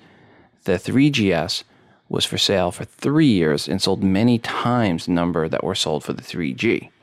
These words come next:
Add into that every iPod Touch except the fifth gen, and you have a good percentage of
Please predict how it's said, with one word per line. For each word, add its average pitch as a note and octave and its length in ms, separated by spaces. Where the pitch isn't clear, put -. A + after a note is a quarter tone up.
Add B2+ 220
into C3+ 240
that A#2+ 440
every A#2+ 340
iPod G#2+ 560
Touch - 300
except - 360
the - 60
fifth - 300
gen, C#3+ 500
and A2+ 220
you D#3+ 120
have B2 400
a G#2 160
good C#3+ 220
percentage B2+ 560
of - 200